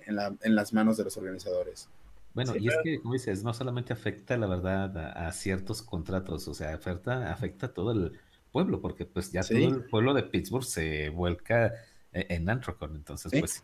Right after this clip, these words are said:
Speaker 2: realmente les afecta ya como turismo, como algo mucho más, más grande, ¿no?
Speaker 1: Sí, a todos, de hecho.
Speaker 2: Y, pues
Speaker 3: Bueno, de hecho, eso a, a todos los, los lugares
Speaker 2: Ujú.
Speaker 3: que, que tienen como principal economía el turismo.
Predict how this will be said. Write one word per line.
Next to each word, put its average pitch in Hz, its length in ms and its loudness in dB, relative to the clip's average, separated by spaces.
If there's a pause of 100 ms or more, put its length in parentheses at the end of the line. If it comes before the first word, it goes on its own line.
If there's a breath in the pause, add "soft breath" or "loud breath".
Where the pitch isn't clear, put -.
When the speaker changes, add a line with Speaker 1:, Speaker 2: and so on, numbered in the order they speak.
(120)
Speaker 2:
realmente 101 380 0
les 104 160 0
afecta - 340 0
ya 92 400 4 (380 soft breath)
como 101 220 2
turismo, 98 640 0
como 87 180 -6
algo 101 200 -2
mucho 92 320 -4
más, 92 400 0
más 90 200 0
grande, 82 380 -2
¿no? 92 240 -4 (240)
Speaker 1:
Sí, 160 220 6
a 120 120 6
todos, 120 360 4
de 107 100 0
hecho. 101 300 -8 (500)
Speaker 2:
Y, 104 120 -2
pues 247 220 4
Speaker 3:
Bueno, 170 140 8
de 180 60 2
hecho, 208 180 6
eso 185 240 6
a, 160 180 6
a 160 140 2
todos 165 280 6
los, 135 360 -4 (120)
los 147 200 -2
lugares 151 360 6
Speaker 2:
Ujú. 170 80 -8
Speaker 3:
que, 139 240 -2 (120)
que 156 160 -2
tienen 160 320 2
como 139 400 2
principal 151 460 -2
economía 143 520 2
el 131 140 -2
turismo. 139 400 -4